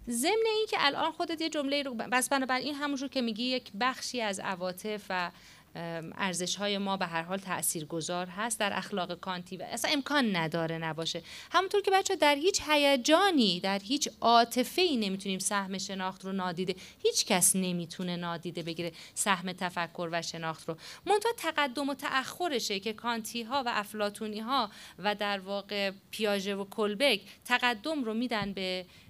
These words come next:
اه، شناخت یا تفکر و عاطفه رو میندازن پشت سرش. گیلیگان و هیوم و نیچه و اینها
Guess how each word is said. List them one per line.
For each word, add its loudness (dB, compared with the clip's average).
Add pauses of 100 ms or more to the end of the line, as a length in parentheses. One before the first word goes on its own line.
(100)
اه، -4
شناخت -2
یا -2
تفکر -4
و 0
عاطفه -2
رو -2
میندازن -2
پشت -8
سرش. -2 (800)
گیلیگان 2
و -2
هیوم -2
و 0
نیچه 0
و -8
اینها -2